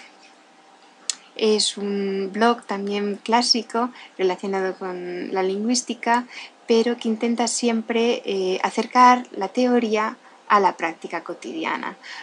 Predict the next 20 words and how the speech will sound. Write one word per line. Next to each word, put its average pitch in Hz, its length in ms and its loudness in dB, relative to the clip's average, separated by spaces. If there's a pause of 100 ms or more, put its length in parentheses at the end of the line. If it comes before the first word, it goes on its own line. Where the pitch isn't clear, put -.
(200)
eh, 180 680 -2
analizando, 190 1080 0
pues, - 180 -8
desde 170 520 -2
publicidad, 190 640 2
como 180 200 -8
podemos 170 420 -8
ver 180 180 -4 (320)
en 196 80 -6
esta 185 300 -8
página, 220 720 0 (320)
a 185 480 8
revis-, 185 440 -4 (220)
artículos 185 500 -2
que 190 80 -4
aparecen 165 380 -8
en 180 140 -8
prensa, 226 680 2 (360)
a 170 580 0
novelas, 180 760 0